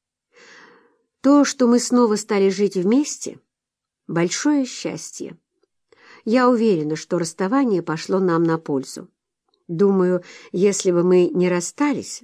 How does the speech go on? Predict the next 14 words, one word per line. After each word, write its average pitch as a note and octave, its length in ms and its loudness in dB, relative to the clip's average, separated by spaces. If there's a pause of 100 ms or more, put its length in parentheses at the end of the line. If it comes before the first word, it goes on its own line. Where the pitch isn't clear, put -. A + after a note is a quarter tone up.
(120)
тогда, F3 460 -6 (680)
то F#3+ 120 4
наверняка D#3 560 0
расстались F#3+ 600 -6
бы E3+ 120 -2
позже. D3 520 -4 (2000)
Но A3+ 320 6
уже A#3+ 220 4
никогда A3 600 2
бы C#4 120 2
не A#3+ 300 2
соединились, E3+ 1040 0 (800)
считает G3 760 -2
Алентова. D#3+ 720 -2